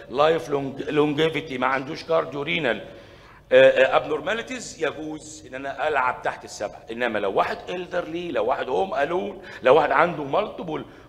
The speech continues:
كوموربيديتيز، يجوز سبعة ونص ويجوز تمانية. أنا من دعاة هذه الدائرة، لأنه خلصت فيها كل الكلام.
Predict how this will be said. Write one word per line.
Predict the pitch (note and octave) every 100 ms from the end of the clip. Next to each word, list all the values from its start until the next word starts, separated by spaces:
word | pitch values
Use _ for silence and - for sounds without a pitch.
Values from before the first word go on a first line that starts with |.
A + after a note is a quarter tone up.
| -
كوموربيديتيز، | D#3+ E3 D3 C3+ D#3 D#3+ E3 C#3 A2+
يجوز | A#2 C#3
سبعة | - B2+ A2
ونص | G#2 A#2 - - - - -
ويجوز | G#2+ G2+ G#2+ -
تمانية. | F2+ D#2+ D2+ - - - - - - - - - - -
أنا | C#3+ B2+
من | A#2+ A2
دعاة | G2+ G#2 C3 - - - - - - - - _
هذه | - B2 A#2 B2+ B2+
الدائرة، | G#2+ G#2 G2+ F#2 D#2 - - - - - - -
لأنه | A2 C3+ C#3 C3+ B2+ - - - - - -
خلصت | - G3 G3+ E3 D3
فيها | - E3+ C3
كل | C3+ B2
الكلام. | G#2+ F2 D#2+